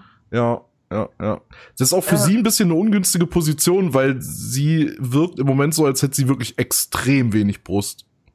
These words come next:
Speaker 2: Davon mal ab, dass der Schwanz, der knickt immer so ein bisschen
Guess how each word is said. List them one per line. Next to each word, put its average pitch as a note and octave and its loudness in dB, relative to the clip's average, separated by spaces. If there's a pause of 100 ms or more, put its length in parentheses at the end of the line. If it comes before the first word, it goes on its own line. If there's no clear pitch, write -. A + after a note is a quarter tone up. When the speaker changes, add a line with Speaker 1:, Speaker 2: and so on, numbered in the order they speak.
(180)
Speaker 2:
Davon F3 0
mal E3 2 (120)
ab, - -2 (320)
dass E3+ -12
der D3+ -4
Schwanz, - -4
der G#3+ 2
knickt A3 0
immer E3+ 0
so E3 -2
ein D#3 0
bisschen D3 -8